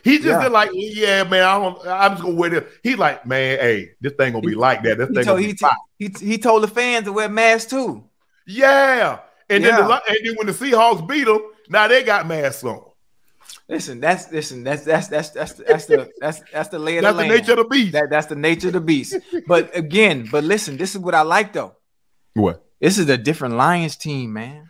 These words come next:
Speaker 1: Yeah, for sure.
Speaker 2: This is a
Speaker 1: Yes,
Speaker 2: different Lions
Speaker 1: yes.
Speaker 2: team, offensively and defensively. This is a
Speaker 1: Yeah.
Speaker 2: different Lions team.
Speaker 1: Yeah.
Speaker 2: And I have every year, every year, the same,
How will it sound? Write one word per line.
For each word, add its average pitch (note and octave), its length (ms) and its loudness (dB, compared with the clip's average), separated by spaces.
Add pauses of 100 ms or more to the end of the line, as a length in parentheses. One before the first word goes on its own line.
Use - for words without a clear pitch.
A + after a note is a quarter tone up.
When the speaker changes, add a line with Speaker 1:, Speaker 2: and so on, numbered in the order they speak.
Speaker 1:
Yeah, D4 380 8
for A#3 140 0
sure. F4 400 -4 (120)
Speaker 2:
This F#3 120 -8
is F#3+ 80 -12
a D#3+ 40 -4
Speaker 1:
Yes, D5 180 4
Speaker 2:
different F3+ 280 0
Lions G3 380 2
Speaker 1:
yes. B4+ 120 -2
Speaker 2:
team, C3+ 80 -10 (100)
offensively G3+ 720 0
and G3 300 2
defensively. F3+ 440 0
This F#3+ 200 0
is F#3 100 -6
a D#3 40 0
Speaker 1:
Yeah. E3+ 140 4
Speaker 2:
different F3 260 -4
Lions F#3 320 0
team. D#3 340 -14
Speaker 1:
Yeah. C#3+ 180 -4
Speaker 2:
And B2+ 80 0
I G3+ 100 4
have F#3 340 -2 (260)
every A3 280 0
year, D3+ 360 -2 (600)
every G3 280 0
year, E3 280 0
the C#3 120 -6
same, A3 540 0